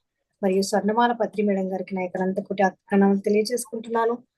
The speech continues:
అలానే YouTube లో ఉన్న మీ అందరికీ, YouTube ద్వారా వీక్షిస్తున్న ప్రేక్షకులందరికీ కూడా నా యొక్క నమస్కారాలు.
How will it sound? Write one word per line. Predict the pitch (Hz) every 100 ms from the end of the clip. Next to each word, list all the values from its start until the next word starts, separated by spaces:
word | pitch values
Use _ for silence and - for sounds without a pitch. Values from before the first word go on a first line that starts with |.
| _ _ _ 208
అలానే | 202 202 202
YouTube | 214 196
లో | 208 202
ఉన్న | 196 190
మీ | 190
అందరికీ, | 196 196 196 190 196 190
YouTube | 202 208 220
ద్వారా | 185 208 196
వీక్షిస్తున్న | 190 196 - - 202
ప్రేక్షకులందరికీ | 196 202 - 208 208 196 190 185 190
కూడా | 185 190
నా | 185
యొక్క | 185 196
నమస్కారాలు. | 196 196 - 190 185 -